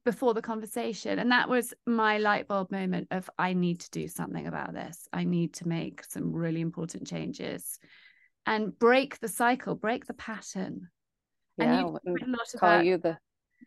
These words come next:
Speaker 1: generational
Speaker 2: we would,
Speaker 1: trauma and
Speaker 2: we
Speaker 1: Yeah.
Speaker 2: would call you the, in psychology, the transitional character, the one who rewrites the story.
Speaker 1: Yeah, yeah, because it's so important and you can do it. Um,
Speaker 2: Yes. I love the saying that pain travels through families until someone has the,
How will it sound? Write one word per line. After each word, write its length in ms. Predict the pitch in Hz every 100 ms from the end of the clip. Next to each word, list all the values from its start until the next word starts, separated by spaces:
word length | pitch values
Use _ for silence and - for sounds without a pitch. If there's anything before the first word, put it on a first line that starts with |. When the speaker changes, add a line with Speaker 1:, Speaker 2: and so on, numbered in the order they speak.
| -
Speaker 1:
generational 280 | 240 240 240
Speaker 2:
we 60 |
would, 200 | 392 180 233 _ _
Speaker 1:
trauma 500 | 247 233 220 202 196 190
and 260 | 190 190 _ _ _ _ _ _ _ _ _ _ _ _
Speaker 2:
we 180 | - 185
Speaker 1:
Yeah. 60 | 170
Speaker 2:
would 140 | 170
call 240 | - 175
you 200 | 180 180
the, 320 | 180 165 160 -
in 160 | 170
psychology, 500 | 170 170 175 165 165
the 120 | 160
transitional 640 | - - 175 170 185 185 175
character, 640 | - 170 160 - 139 - 156
the 60 | 160
one 140 | 170
who 100 | 180
rewrites 520 | 165 170 170 - -
the 80 | 175
story. 560 | 170 - 160 - - 175 _ _ _
Speaker 1:
Yeah, 220 | - - 185 _ _ -
yeah, 260 | 226 220
because 280 | 185 277 311
it's 180 | 320 -
so 140 | 320
important 420 | 302 294 320 294
and 120 | - 277
you 80 | 269
can 420 | - 269 285 269
do 200 | 277 247
it. 320 | 190 - - - _ _ _ _ _ _ _ -
Um, 80 | 233 175
Speaker 2:
Yes. 420 | 156 214 - - _ - -
I 60 | 175
love 220 | 180 165
the 80 | 170
saying 280 | - 175 165
that 200 | 160 -
pain 380 | - 180 180 180
travels 440 | - 170 165 165
through 200 | - 165
families 640 | 160 165 160 185 208 247 -
until 300 | 175 170 170
someone 340 | - 165 160
has 240 | 160 151
the, 100 | -